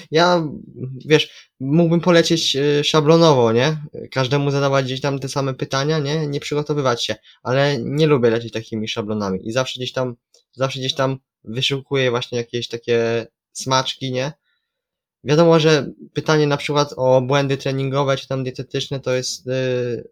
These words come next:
no, taki stały punkt programu, bo też fajnie się gdzieś tam pośmiać z tych takich starych błędów, ale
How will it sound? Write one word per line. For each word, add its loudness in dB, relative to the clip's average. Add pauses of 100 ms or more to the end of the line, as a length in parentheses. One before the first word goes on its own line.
no, -4
taki -6
stały 2
punkt -2 (220)
programu, 2 (520)
bo -4
też -6
fajnie -2
się -2
gdzieś -10
tam -4 (320)
pośmiać -2
z -16
tych -8
takich -10
starych -2
błędów, -2 (880)
ale 0